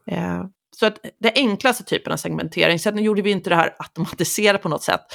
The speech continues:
utan vi hade en person som drog ut det här och så la vi in det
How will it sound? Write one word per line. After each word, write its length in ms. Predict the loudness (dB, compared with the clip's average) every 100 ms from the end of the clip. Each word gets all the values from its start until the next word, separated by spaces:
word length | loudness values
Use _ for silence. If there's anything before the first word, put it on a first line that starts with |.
| -18 -14
utan 280 | -12 -6 -4
vi 60 | -2
hade 200 | -2 -4
en 100 | -8
person 300 | -8 -8 -6
som 240 | -6 -6
drog 240 | -2 0 2
ut 260 | 0 -2
det 60 | 0
här 320 | 2 2 -2 -6
och 120 | -6
så 120 | -4
la 260 | 0 2 2
vi 40 | -2
in 140 | -8
det 180 | -8 -10